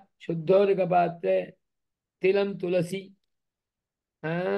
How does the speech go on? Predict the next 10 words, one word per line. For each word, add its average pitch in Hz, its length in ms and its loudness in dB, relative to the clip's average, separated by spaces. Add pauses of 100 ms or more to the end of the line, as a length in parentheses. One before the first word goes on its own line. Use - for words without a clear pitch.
(260)
तिलं 196 360 4
तुलसी 175 320 0
इति 185 320 -2
उभयमेव 175 580 2
भवेत्। 143 500 -6
किञ्चित् 170 420 -4
तिलं 190 260 2
शुद्धार्थं, 160 680 -2
शु-, 147 220 -4
शुद्ध्यर्थम्, 165 600 0